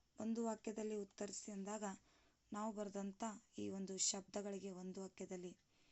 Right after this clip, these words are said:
ಪ್ರಶ್ನೆಗಳಿಗೆ ಈ ಒಂದು ಉತ್ತರಗಳ ವಿಡಿಯೋ ಇದಾಗಿದೆ.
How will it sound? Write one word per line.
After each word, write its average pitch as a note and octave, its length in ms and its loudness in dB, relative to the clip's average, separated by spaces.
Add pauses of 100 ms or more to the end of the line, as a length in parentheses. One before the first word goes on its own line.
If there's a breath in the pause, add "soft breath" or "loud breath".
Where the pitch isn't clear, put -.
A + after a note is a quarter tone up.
(560 soft breath)
ಪ್ರಶ್ನೆಗಳಿಗೆ G#3 880 -2 (800)
ಈ G#3 80 -2
ಒಂದು F#3+ 480 -2 (120)
ಉತ್ತರಗಳ F#3+ 500 -2
ವಿಡಿಯೋ F#3 300 0
ಇದಾಗಿದೆ. F#3+ 520 -2